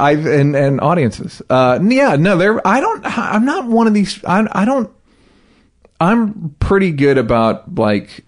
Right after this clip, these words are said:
or, or good in quotes. I'm, I'm pretty open about my emotional stuff. Obviously, if you see the show and, and,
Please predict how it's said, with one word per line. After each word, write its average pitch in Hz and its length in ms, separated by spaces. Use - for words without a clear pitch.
or, 123 240
or 107 240
good 110 500
in 101 280
quotes. 98 460
I'm, 117 360
I'm 120 180
pretty 151 400
open 110 380
about 92 580
my 98 480
emotional 101 420
stuff. - 320
Obviously, 107 380
if 98 60
you 107 40
see - 140
the 104 80
show 98 440
and, 87 260
and, - 380